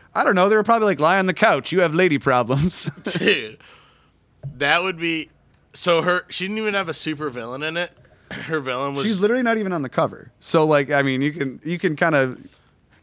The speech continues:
Speaker 1: this
Speaker 2: Oh,
Speaker 1: just happens
Speaker 2: yeah.
Speaker 1: to be the first time she's in the book. 'Cause I think there's a,
Speaker 2: Damn.
Speaker 1: there's a bunch of stories in there.
Speaker 2: Dude.
Speaker 1: But we're gonna move right on.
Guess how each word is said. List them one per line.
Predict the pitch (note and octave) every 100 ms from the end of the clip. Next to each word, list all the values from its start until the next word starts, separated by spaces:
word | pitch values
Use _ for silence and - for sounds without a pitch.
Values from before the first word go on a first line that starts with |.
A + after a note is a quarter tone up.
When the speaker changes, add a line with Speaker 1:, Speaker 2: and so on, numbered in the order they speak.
| _ -
Speaker 1:
this | D3+ D#3+
Speaker 2:
Oh, |
Speaker 1:
just | - B2
happens | F#3 A#2 F#3+ -
Speaker 2:
yeah. |
Speaker 1:
to | E3
be | D3+ D#3
the | C#3
first | C#3 D3 C#3
time | C#3+ B2+ A#2+
she's | A2+ B2 A2 A2+
in | - A#2
the | G#2+
book. | G2 E2+ - -
'Cause | D#3+
I | F3+
think | D#3+
there's | F#3 F3
a, |
Speaker 2:
Damn. | D#3+
Speaker 1:
there's | D#3+ C3+
a |
bunch | A#2 B2+
of | B2
stories | C3+ C3 C3+
in | C3+
there. | C3+ C#3 _ _ _ _ _ - - C3 - - _
Speaker 2:
Dude. | G#2+ F#2 F2+ _ _ _ _ _ _ _
Speaker 1:
But | -
we're | F#3 A3+
gonna | F3+
move | D3 C#3+
right | C3+ B2+
on. | C3 C3+